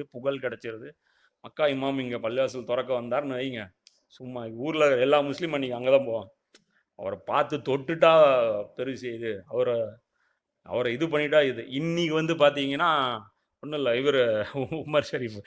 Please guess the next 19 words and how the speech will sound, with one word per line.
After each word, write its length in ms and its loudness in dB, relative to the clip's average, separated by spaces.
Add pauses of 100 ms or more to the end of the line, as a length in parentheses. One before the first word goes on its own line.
(240)
பதிவுகள்ல 540 2
என்ன 140 -4
போட்டிருக்காரு, 520 -6 (600)
இங்கெல்லாம் 360 -2
என்ன 180 2
போட்டிருக்காரு, 500 2
இவங்களெல்லாம் 420 6
என்ன 100 2
சொல்றாரு? 420 -2 (220)
ஷேக், 340 -2
ஷேக், 300 -4 (100)
ஷேக்னுங்க, 480 -4
இங்கன்னா 260 -8 (220)
முனாஃபிக்குகள். 920 -6 (1080)
இவங்கெல்லாம் 460 -2
வந்து 320 -2 (1300)
முர்த்தது 540 -2
லெவல்ல 420 2
அவரு 260 2